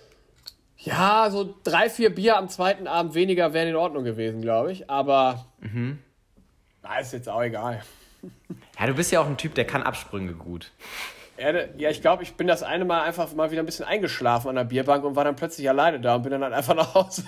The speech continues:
Speaker 1: <laughs> Hab mich auf den Nachhauseweg gemacht. <laughs> Kurz mal
Speaker 2: Gott,
Speaker 1: eingenickert.
Speaker 2: ey. Wir beide führen auch wirklich grundlegend unterschiedliche Leben, ey.
Speaker 1: Also was Feierei angeht, ja,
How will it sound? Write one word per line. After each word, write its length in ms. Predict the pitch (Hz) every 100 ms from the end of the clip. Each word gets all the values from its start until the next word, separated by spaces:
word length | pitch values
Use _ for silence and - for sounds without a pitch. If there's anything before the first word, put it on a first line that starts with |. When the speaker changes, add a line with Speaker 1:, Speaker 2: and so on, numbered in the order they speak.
| -
Speaker 1:
<laughs> 640 | 190 190 - - - -
Hab 80 | 165
mich 120 | 156
auf 140 | 160
den 120 | 156 151
Nachhauseweg 560 | 143 170 156 120 120
gemacht. 400 | 120 113 104 - - 185 -
<laughs> 1700 | 208 202 226 196 - - - - _ _ _ _ _ _ - - -
Kurz 200 | - 196
mal 80 | 196
Speaker 2:
Gott, 80 | -
Speaker 1:
eingenickert. 680 | 226 190 147 190 - 226 - - - -
Speaker 2:
ey. 60 | 190 - - -
Wir 300 | 110 139 208
beide 300 | - 143 147
führen 300 | 143 - 151
auch 140 | 139 117
wirklich 360 | 131 123 110
grundlegend 680 | - 123 156 156 123 127 120
unterschiedliche 600 | - 123 113 120 107 110
Leben, 340 | 107 101 98 87
ey. 180 | 90 95
Speaker 1:
Also 140 | 151
was 160 | 156 156
Feierei 440 | 175 170 151 190
angeht, 360 | 190 185 180 180
ja, 240 | 143 101